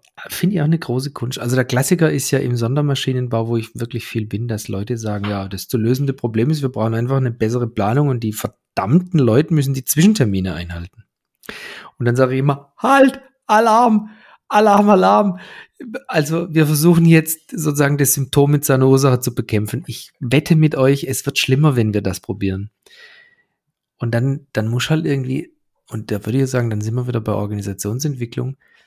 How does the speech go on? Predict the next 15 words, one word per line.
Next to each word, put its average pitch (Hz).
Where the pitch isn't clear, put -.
dann 92
musst 107
du 156
versuchen, 123
klarzumachen, 127
wie 120
die 117
Zusammenhänge 110
sind. 117
Und 87
es 90
ist 104
dann 107
der 101
Versuch, 139